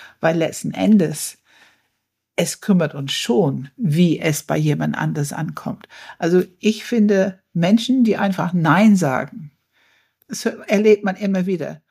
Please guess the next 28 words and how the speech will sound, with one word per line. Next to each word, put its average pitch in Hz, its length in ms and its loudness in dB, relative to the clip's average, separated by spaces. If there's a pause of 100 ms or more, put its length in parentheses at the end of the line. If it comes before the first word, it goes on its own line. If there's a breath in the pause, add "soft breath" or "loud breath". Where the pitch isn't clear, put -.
(440)
„Nein, 233 360 0 (320)
das 180 220 -8
will 143 120 -6
ich 139 120 -10
nicht.“ - 300 -12 (580 soft breath)
Und 185 140 2
wenn 185 160 4
die 190 80 4
es 180 180 0
so 294 180 2
sagen 175 420 0
und 185 280 -6
ohne 262 280 2
Information, 208 920 -4 (380 soft breath)
ohne 214 300 2
auch 196 140 -2
nur 214 100 -2
einen 190 160 -6
empathischen 202 880 0
Blick 269 340 -2
dafür, 175 560 -4 (240 soft breath)
was 185 320 -2
es 190 140 -6
für 190 100 -4
die 185 100 -6
andere 185 300 -2
Person 190 400 4
bedeutet, 143 640 -4